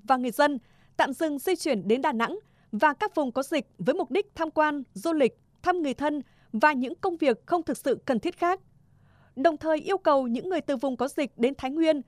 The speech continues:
kể từ ngày một tháng bảy năm hai nghìn không trăm hai mươi phải khai báo với cơ quan y tế gần nhất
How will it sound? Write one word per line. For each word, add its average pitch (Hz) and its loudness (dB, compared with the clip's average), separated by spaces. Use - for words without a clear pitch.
kể 320 0
từ 311 -4
ngày 294 -4
một 277 2
tháng 294 -6
bảy 269 2
năm 349 0
hai 349 -6
nghìn 254 -2
không 339 -4
trăm 320 -6
hai 311 -8
mươi 277 2
phải 302 2
khai 370 -2
báo 285 0
với 294 -4
cơ 359 0
quan 339 -2
y 339 -2
tế 277 0
gần 269 2
nhất 349 2